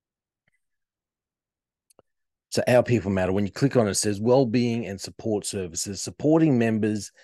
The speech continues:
and families throughout their Q P S career and beyond." I mean, you see, in the first thing they say is news about covid nineteen update.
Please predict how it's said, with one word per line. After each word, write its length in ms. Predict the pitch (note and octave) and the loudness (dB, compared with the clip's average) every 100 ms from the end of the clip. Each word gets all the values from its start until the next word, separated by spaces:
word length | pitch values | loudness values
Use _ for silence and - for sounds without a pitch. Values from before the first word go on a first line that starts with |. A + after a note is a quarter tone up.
| _ | _
and 200 | - G#2 | -8 -6
families 720 | - G#2+ A2 G#2 G2+ F#2+ - - _ _ | 0 2 4 2 2 -2 -6 -10 _ _
throughout 540 | - B2+ A#2+ A2+ G#2 - | -2 2 2 0 -2 -6
their 140 | F2+ | -10
Q 280 | E2+ - C3 | -10 -2 -2
P 220 | - G2 | 0 -2
S 180 | F#2 - | -2 -4
career 600 | - G#2 F#2+ F#2+ F2+ F2 - _ _ _ _ | -8 -6 -4 -2 -4 -6 -12 _ _ _ _
and 400 | G2 G2 F#2+ D#2 | -4 -2 -4 -4
beyond." 640 | F#2+ F2 D#2+ D#2 - - _ _ _ _ - _ _ _ - - | -4 -2 -4 -6 -10 -18 _ _ _ _ -20 _ _ _ -20 -4
I 40 | G#2+ | 2
mean, 260 | A2+ G#2+ | 2 2
you 120 | G#2 | 2
see, 200 | G2 B2 | 2 4
in 100 | G#2 | 4
the 60 | G2 | 2
first 320 | - B2 G#2 | 2 2 2
thing 140 | G2+ F#2 | 0 -2
they 100 | F2+ | -4
say 320 | G#2+ G2+ F2+ | -2 -2 -2
is 220 | E2+ E2 | -4 -6
news 280 | G2 G2+ E2+ | -6 -4 -6
about 240 | E2+ E2 | -8 -8
covid 320 | - F#2 E2 | -6 -6 -6
nineteen 500 | E2 F2 E2+ - F#2 | -8 -8 -8 -6 -4
update. 440 | F2 F#2 - D#2 | -4 -4 -4 -4